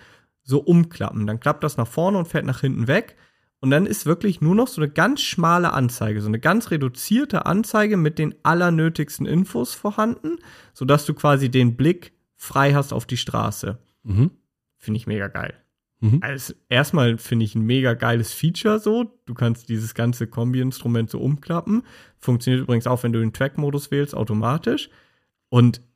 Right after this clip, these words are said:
Speaker 1: es sieht einfach krass aus. Ich finde, wenn du dann da drauf guckst, hast du halt nur noch Geschwindigkeit, Gang. Finde ich ultra geil.
Speaker 2: Mhm. Du wirst jetzt überrascht sein.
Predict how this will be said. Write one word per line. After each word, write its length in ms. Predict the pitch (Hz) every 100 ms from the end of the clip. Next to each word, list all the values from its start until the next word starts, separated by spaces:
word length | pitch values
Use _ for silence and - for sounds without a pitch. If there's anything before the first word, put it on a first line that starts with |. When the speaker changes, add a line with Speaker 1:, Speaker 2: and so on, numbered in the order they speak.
| _
Speaker 1:
es 180 | 101 -
sieht 140 | 101
einfach 320 | 95 - -
krass 280 | - 117 -
aus. 240 | 117 107 -
Ich 100 | -
finde, 260 | 107 101
wenn 100 | 101
du 80 | 104
dann 220 | 110 127
da 80 | 135
drauf 320 | 123 120 -
guckst, 280 | - 165 -
hast 160 | 104 -
du 60 |
halt 100 | 110
nur 120 | 120
noch 160 | 127 120
Geschwindigkeit, 600 | 113 - 135 131 117 -
Gang. 400 | 120 127 156 165 _ _ _ _ _ _
Finde 200 | - 120
ich 80 | -
ultra 260 | 104 -
geil. 280 | 101 - 131 _ _
Speaker 2:
Mhm. 300 | 117 160 113 - _ _ _ _ _ _ _
Du 100 | 107
wirst 160 | 123
jetzt 120 | 120 110
überrascht 380 | 104 127 -
sein. 280 | - 92 143